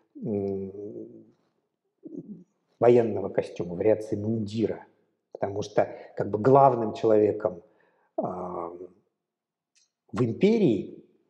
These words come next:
будь то британская, германская, российская,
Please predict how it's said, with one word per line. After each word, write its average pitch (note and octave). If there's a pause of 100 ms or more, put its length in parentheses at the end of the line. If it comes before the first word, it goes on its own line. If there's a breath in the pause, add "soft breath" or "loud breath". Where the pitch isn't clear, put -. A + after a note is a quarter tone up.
будь B2+
то A2
британская, G#2+
германская, G2+ (640)
российская, G2